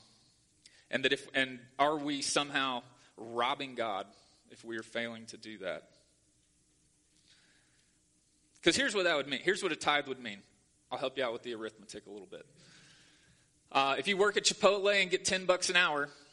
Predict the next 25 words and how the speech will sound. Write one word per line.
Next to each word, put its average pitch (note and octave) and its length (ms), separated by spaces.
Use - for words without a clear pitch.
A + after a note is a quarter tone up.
that D3 160
means E3 260
one D#3+ 300
dollar E3 320
for D#3 140
every D3+ 240
hour D#3 180
you D3 160
work C#3 320
is A#2+ 120
given C#3+ 220
to C#3 80
the B2+ 80
church, A#2+ 520
uh, C3 200
which D#3 260
would D3 100
work D3+ 260
out, D#3 240
if C#3 160
you're D3 80
working D3 240
full-time, D3+ 460
to D#3 60
be, C3 140